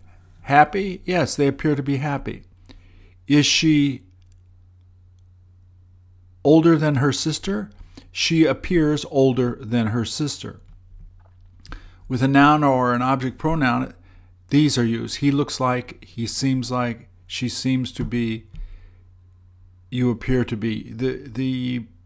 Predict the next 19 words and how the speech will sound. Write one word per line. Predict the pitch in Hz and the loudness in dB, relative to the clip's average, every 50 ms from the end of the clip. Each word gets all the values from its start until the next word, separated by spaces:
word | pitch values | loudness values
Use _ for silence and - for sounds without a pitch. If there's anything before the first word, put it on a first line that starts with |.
| _ _ _ _ - - - | _ _ _ _ -20 -16 -6
pronouns | - 180 185 180 165 135 123 123 120 117 120 113 - - | -2 0 2 4 4 4 4 4 2 0 -2 -4 -8 -10
change, | - - - 135 127 123 123 120 120 110 117 | -8 -4 -2 0 2 2 2 0 0 -4 -6
and | 117 113 120 120 120 120 117 - - - - - - - - - | -8 -6 -6 -4 -4 -6 -8 -10 -16 -20 -20 -20 -20 -20 -18 -16
you, | 139 - - - - - - - - - - - - - - - - - - - - - | -16 -16 -18 -20 -20 -20 -20 -20 -20 -20 -20 -20 -20 -20 -20 -20 -20 -20 -20 -20 -14 -8
you | - 143 131 | -6 -4 0
can | 143 143 | 2 2
also | 139 139 135 139 - 123 | 4 2 2 2 -2 -4
put, | 110 - 127 120 113 - - - - | -4 -4 -4 -4 -4 -6 -10 -14 -12
um, | 117 110 113 113 113 113 110 - - - - - - | -10 -8 -8 -8 -8 -10 -12 -14 -18 -20 -16 -8 -4
a | 123 | -2
noun, | 113 113 120 120 120 117 113 113 120 117 | 0 2 2 2 2 0 -2 -4 -6 -6
obviously, | 113 113 113 110 110 110 107 - - 113 113 110 107 | -4 -4 -2 -2 -4 -4 -6 -8 -10 -10 -10 -10 -8
but, | 107 110 117 110 - - - - - - - - - - - - - - - - _ - | -6 -6 -6 -6 -8 -12 -20 -20 -20 -20 -20 -20 -20 -20 -20 -20 -20 -20 -20 -20 _ -14
um, | - 113 113 113 110 - - - - - | -12 -10 -10 -10 -12 -14 -16 -20 -20 -12
he | - - 160 156 | -6 -2 2 2
looks | 160 185 175 - - - | 4 4 2 0 0 0
like | 147 143 139 135 | 0 0 0 0
a | - 120 | -2 -4
policeman. | - - - 135 147 160 156 - - 120 113 - 104 | -4 -4 -4 -2 0 0 -2 -2 -4 -6 -6 -6 -8